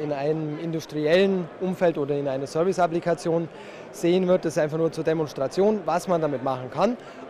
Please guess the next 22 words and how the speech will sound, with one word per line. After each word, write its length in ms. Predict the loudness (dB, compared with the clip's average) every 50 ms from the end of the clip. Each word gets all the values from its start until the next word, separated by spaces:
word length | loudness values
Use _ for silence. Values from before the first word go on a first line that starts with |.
| -6
Aber 360 | 0 4 6 8 8 8 6 4 0 -8 -18 -10 -6
mit 140 | -6 -4 0
Multi-Achs-Kinematik 1500 | 2 4 4 4 4 2 2 2 2 2 0 -2 -6 -10 -10 -10 -10 -6 -2 0 2 2 2 4 4 4 4 2 0 0
könnte 220 | 0 0 0 0 0
ich 60 | 0
jetzt 220 | 0 -2 -2 -4
zum 100 | -4 0
Beispiel 460 | 2 2 2 2 2 2 2 2 2 2 0 -10 -14 -4 0
ein 180 | 2 2 4
Objekt 540 | 2 0 0 2 2 2 2 0 -4 -16 -14 -14 -10 -6
mit 180 | -6 -2 2 4
beiden 260 | 4 4 4 4 2
Armen 360 | 2 2 2 2 2 0 -2
greifen 560 | -2 0 2 2 2 2 0 -2 -4 -6 -6 -6 -12 -16 -18 -12 -6 -4
und 140 | -2 2
dann 200 | 2 4 4 2
mit 140 | 0 0 2
der 100 | 2 2
mobilen 340 | 2 2 2 2 2 2 2
Plattform 520 | 2 0 0 0 2 4 4 4 4 2
zu 140 | -2 -2 0
einem 360 | 2 2 2 2 0 -2 -6